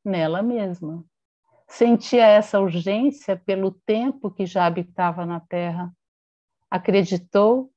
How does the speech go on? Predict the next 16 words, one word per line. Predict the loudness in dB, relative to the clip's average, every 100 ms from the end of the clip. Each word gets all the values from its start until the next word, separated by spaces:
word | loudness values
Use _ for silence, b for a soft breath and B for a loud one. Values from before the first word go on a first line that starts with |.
| 0
e |
apostou | 0 2 0 -2 -4 -2 0
na | 0
experiência | -2 -4 -6 -4 -6 -8 -8 -10 -8
coletiva, | -2 2 0 -2 -6 -4 -2 -2 -8 -14 -18 _ _ _ -6
na | 0 0
fusão | 2 2 4 2 2
da | 2 2
arte | 2 4 4 2 -2 -8
da | -6
tecelagem | -4 -6 -4 -6 -4 -6 -8 -10 -12 -16 _ _ _
com | 0 2
a | 2
arte | 0 0 -2 -4
do | -4
trapézio, | -4 -6 -4 0 0 0 -4 -8 -12